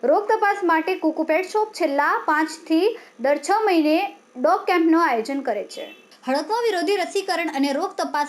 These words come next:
માટે કુકુ પેટ શોપ છેલ્લા પાંચથી દર છ મહિને ડોગ માટે કેમ્પનું આયોજન કરે છે. આ ડોગ કેમ્પની અંદર મુખ્ય હેતુ આપણા વિસ્તારની અંદર રહેતા પાલતુ તથા દેશી ડોગ રહે છે તે કોઈ પણ વ્યક્તિને કરડે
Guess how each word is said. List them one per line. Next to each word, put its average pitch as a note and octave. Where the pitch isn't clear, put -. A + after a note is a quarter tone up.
માટે B3
કુકુ C4+
પેટ C#4
શોપ D#4
છેલ્લા C4
પાંચથી F4+
દર D#4+
છ -
મહિને B3+
ડોગ D4+
માટે A4+
કેમ્પનું F4
આયોજન D4+
કરે C4+
છે. -
આ A3+
ડોગ B3
કેમ્પની C4+
અંદર C4
મુખ્ય D4
હેતુ C#4+
આપણા C#4
વિસ્તારની G4+
અંદર B3
રહેતા C4+
પાલતુ D#4
તથા F#4
દેશી D4+
ડોગ D4
રહે C#4
છે D#4
તે F4
કોઈ C#4+
પણ C#4
વ્યક્તિને C#4+
કરડે C#4+